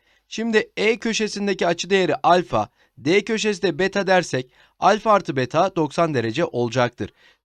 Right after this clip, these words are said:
Büyük üçgene dikkat ettiğimde ise bir köşesi alfa, diğeri doksan derece. O zaman üçüncüsü de beta olacaktır. Buradaki beta oldu. O zaman B F C üçgeninde tepedeki C açısı da alfa olacaktır değerli arkadaşlarım.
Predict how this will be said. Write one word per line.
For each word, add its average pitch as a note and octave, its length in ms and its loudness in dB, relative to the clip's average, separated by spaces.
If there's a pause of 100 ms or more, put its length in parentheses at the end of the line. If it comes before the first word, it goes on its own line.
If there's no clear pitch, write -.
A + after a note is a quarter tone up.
Büyük A3+ 260 -2
üçgene A3+ 420 -2
dikkat G#3 260 -4
ettiğimde G3 460 0
ise A2 320 -2 (500)
bir A#3 180 -2
köşesi A3 520 0 (120)
alfa, D#3 540 4 (160)
diğeri F#3 460 2
doksan E3 420 0
derece. F#3+ 400 0 (300)
O - 100 -6
zaman F3+ 280 2
üçüncüsü F3+ 460 -6
de E3 220 0
beta D3 400 -2
olacaktır. B2+ 720 -2
Buradaki D3 400 -2
beta C3+ 220 -2
oldu. G2+ 280 -4 (420)
O C3+ 80 -6
zaman G3 340 2 (100)
B D#3+ 260 0
F G3 220 -2
C G#3 120 0
üçgeninde D#3+ 680 -2
tepedeki E3+ 500 -4
C E3 160 0
açısı C3+ 400 -4
da C#3 300 2
alfa C#3+ 560 2
olacaktır B2+ 640 -4
değerli G#2+ 260 -2
arkadaşlarım. G2+ 540 -8